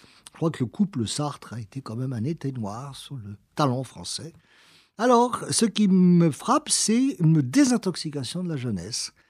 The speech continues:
Et je vois dans la génération, déjà, de génération des gens qui ont cinquante, soixante ans maintenant, beaucoup plus jeunes que moi, par conséquent,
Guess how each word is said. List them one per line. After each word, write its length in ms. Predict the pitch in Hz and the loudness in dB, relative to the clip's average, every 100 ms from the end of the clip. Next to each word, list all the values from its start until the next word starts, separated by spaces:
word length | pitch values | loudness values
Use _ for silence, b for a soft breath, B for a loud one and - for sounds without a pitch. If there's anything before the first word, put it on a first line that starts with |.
| b b _ | b b _
Et 160 | 196 156 | 4 4
je 140 | 165 | 4
vois 300 | 151 139 170 | -2 -2 -2
dans 160 | 135 123 | -2 -2
la 140 | 123 | -4
génération, 760 | 113 165 151 131 120 - 135 127 | -4 -6 -6 -6 -6 -4 -4 -2
déjà, 320 | 180 190 262 | -4 -2 -2
de 140 | 151 104 | -2 -4
génération 540 | 120 107 117 - 131 | -6 -6 -8 -6 -6
des 100 | 101 | -6
gens 160 | 110 120 | -8 -10
qui 160 | - | -10
ont 240 | 113 107 101 | -10 -10 -10
cinquante, 400 | - 131 165 156 | -14 -12 -12 -10
soixante 460 | 165 151 196 - | -12 -12 -12 -12
ans 100 | 262 | -10
maintenant, 260 | 202 - 156 | -10 -10 -12
beaucoup 380 | 110 98 110 139 | -12 -14 -16 -18
plus 140 | 131 | -16
jeunes 160 | 110 104 | -14 -14
que 80 | 123 | -14
moi, 160 | 196 | -14
par 140 | 175 117 | -14 -18
conséquent, 420 | 101 - 120 | -18 -18 -18